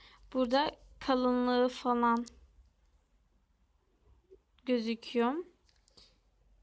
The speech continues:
Save diyorum. Buradan finish bölümüne basarak bitiriyorum. Evet, bitirdim.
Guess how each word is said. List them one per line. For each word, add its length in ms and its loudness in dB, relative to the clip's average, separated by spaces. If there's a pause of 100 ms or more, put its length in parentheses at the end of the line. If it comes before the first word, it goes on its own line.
(640)
Save 640 0
diyorum. 460 2 (1700)
Buradan 280 2
finish 360 -2
bölümüne 360 0
basarak 520 -2
bitiriyorum. 640 -4 (1600)
Evet, 340 -4
bitirdim. 520 -4